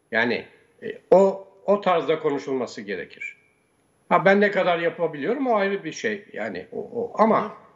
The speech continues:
Speaker 1: yani işte yok o, o Orta Doğu ülkeleri, yok işte apoletliler, bilmem neler falan. Yani bunlar,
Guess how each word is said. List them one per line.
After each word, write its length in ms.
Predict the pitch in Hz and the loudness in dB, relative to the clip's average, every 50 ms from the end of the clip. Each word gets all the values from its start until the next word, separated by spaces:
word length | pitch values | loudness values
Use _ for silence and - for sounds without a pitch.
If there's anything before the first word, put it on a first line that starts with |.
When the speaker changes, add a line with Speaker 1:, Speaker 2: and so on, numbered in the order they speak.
| _ _ - | _ _ 0
Speaker 1:
yani 240 | 202 196 185 170 | 2 2 2 0
işte 420 | 160 190 - - - 196 190 185 180 | -2 -4 -6 -2 0 0 0 0 0
yok 240 | 190 208 180 - - - | 0 -2 -2 -2 -2 -4
o, 100 | 185 190 | -4 -4
o 540 | 185 165 165 - 185 185 175 151 - - - - - - - | -4 -4 -4 -4 -4 -4 -4 -6 -10 -14 -18 -20 -20 -6 0
Orta 340 | 165 175 160 170 196 190 170 | 0 0 2 2 0 0 0
Doğu 200 | 180 180 180 170 | 0 0 0 -2
ülkeleri, 440 | 165 160 - 175 170 170 165 160 165 | -2 -2 -2 0 2 2 2 0 0
yok 180 | 170 165 - | -2 -4 -4
işte 220 | - - - 165 156 | -8 -6 -6 -4 -2
apoletliler, 760 | 165 156 - 170 165 165 156 160 170 165 170 165 147 147 | -2 0 0 0 0 0 -2 -4 -6 -4 -2 -2 -2 -4
bilmem 280 | 175 180 175 165 165 165 | -4 -2 -2 0 0 0
neler 240 | 160 160 160 156 - | 0 0 0 0 0
falan. 200 | - 185 165 156 | -2 -2 -2 0
Yani 280 | 165 190 170 156 160 | -2 -2 -2 -2 -2
bunlar, 360 | 196 190 185 180 165 156 - | 0 0 0 0 0 -2 -6